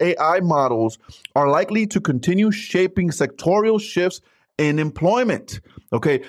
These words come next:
the fastest declining roles are clerical, secretarial roles, the report says. Traditional back office roles that the rise in, uh, to A I means are rapidly being automated. An example of this week's I B M,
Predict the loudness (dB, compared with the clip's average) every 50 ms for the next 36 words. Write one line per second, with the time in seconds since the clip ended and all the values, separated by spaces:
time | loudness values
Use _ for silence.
0 | -16 _ -2 -2 -2 -2 -2 -2 0 0 -2 -2 -2 -2 -2 -2 -2 -4 -6 -4
1 | -2 -2 0 0 0 0 -2 -2 0 0 2 2 2 2 2 0 0 0 0 -2
2 | -2 -2 0 2 2 2 0 0 0 0 0 0 -2 -4 -2 -2 -2 0 -2 -4
3 | -2 0 2 2 2 2 0 2 2 2 2 4 2 2 0 -2 _ _ _ _
4 | _ -2 0 2 2 0 -2 0 0 0 0 0 0 0 0 0 0 -2 -6 -16
5 | -20 _ _ -4 -4 -2 0 0 -2 -2 -2 -2 -2 -2 -2 -4 -2 -2 0 0
6 | 0 -2 -4 -4 -2 0 0 0 0 -4 -4 -4 -2 0 0 2 2 0 0 0
7 | 0 0 0 0 -4 -4 -2 0 0 0 0 0 2 2 4 2 2 0 0 -2
8 | -2 -4 -4 -2 -2 -2 -2 -2 -4 -10 -20 _ _ -4 -2 0 0 2 2 2
9 | 2 2 2 2 0 -2 -2 -2 -2 -2 0 0 0 0 2 2 2 2 2 0
10 | 0 0 0 0 -2 -2 -2 -2 0 0 0 -2 -4 -2 0 0 2 2 2 0
11 | 0 0 -2 -4 -6 -10 -14 _ _ _ _ _ 0 0 0 0 0 0 0 0
12 | 0 0 0 0 0 0 -2 -2 -2 -2 -2 -4 -4 -4 -4 -4 -4 -8 -16 -20
13 | -20 -20 _ _ _ 0 0 0 2 2 2 2 2 2 0 0 -2 -4